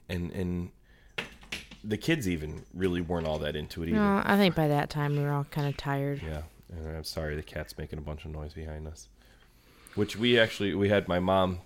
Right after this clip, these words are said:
Speaker 1: take the cat. Well, I, I should say my, my kid sister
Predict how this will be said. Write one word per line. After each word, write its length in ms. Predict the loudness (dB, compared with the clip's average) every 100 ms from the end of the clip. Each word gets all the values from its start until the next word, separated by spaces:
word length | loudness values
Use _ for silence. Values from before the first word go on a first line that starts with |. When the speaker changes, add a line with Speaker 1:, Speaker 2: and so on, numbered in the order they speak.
| -10
Speaker 1:
take 220 | -4 -4
the 60 | -4
cat. 460 | -2 2 2 0 -16 -20 _ -10
Well, 440 | 2 6 6 4 -4 -20 -20 -14
I, 240 | -4 -2 -2 -4
I 20 |
should 160 | -8 -2
say 140 | 0
my, 220 | 2 0 -2
my 160 | -6 -6
kid 280 | -4 -6 -4
sister 480 | -6 -6 -4 -6